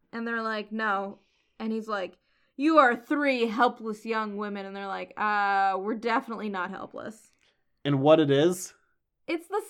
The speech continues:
Speaker 1: Slayers.
Speaker 2: It's not just the Slayers. This is our first post-Buffy story.
Speaker 1: Yeah.
Speaker 2: This is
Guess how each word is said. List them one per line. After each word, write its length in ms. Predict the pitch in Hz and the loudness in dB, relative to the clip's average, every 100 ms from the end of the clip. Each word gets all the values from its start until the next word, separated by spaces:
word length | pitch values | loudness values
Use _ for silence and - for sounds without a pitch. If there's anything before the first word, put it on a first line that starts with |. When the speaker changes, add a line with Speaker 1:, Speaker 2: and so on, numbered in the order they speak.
| - | -4
Speaker 1:
Slayers. 800 | 403 453 494 453 254 214 208 190 | -2 0 0 2 0 0 -4 -2
Speaker 2:
It's 120 | 175 | 6
not 180 | 220 214 | 6 6
just 140 | 208 | 2
the 80 | 180 | 0
Slayers. 420 | - 185 139 117 | 4 4 4 0
This 320 | 123 143 208 | 2 6 8
is 140 | 208 160 | 6 4
our 140 | 143 | 2
first 640 | - _ 190 185 180 - _ _ - | 0 _ 2 2 2 -4 _ _ -2
post-Buffy 720 | 175 175 170 147 156 147 131 | 4 6 4 4 4 4 -2
story. 520 | - 143 131 110 110 480 539 523 392 | -4 0 0 0 -4 -2 0 2 2
Speaker 1:
Yeah. 260 | 247 208 | 2 2
Speaker 2:
This 200 | 160 208 | 6 6
is 280 | 185 139 131 | 6 2 -2